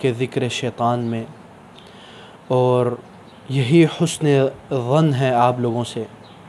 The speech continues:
کیونکہ یہ مہینہ ایک بہت ہی بابرکت مہینہ ہے، جس کی قدر ہمیں آج نہیں ہو رہی، یا شروعات میں ہم بڑے، آ، خوشی کا اظہار کرتے ہیں،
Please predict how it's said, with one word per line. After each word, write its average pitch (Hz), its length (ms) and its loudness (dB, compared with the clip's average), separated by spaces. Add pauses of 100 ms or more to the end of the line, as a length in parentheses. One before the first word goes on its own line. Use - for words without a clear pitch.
(1160)
کیونکہ 190 340 4
یہ 185 180 6
مہینہ 160 520 4 (400)
ایک 170 240 0 (100)
بہت 156 380 -2
ہی 156 300 4
بابرکت 139 680 0
مہینہ 135 260 -2
ہے، 127 320 -2 (760)
جس 151 200 -2
کی 196 120 0
قدر 180 340 2
ہمیں 170 420 2
آج 156 340 4
نہیں 147 260 2
ہو 123 180 0
رہی، 113 200 -4 (720)
یا 180 380 6
شروعات 175 720 4
میں 196 100 4
ہم 170 240 2
بڑے، 165 400 4 (800)
آ، 156 40 0 (680)
خوشی - 400 2
کا 180 160 4
اظہار 147 400 4
کرتے 143 420 0
ہیں، 135 200 0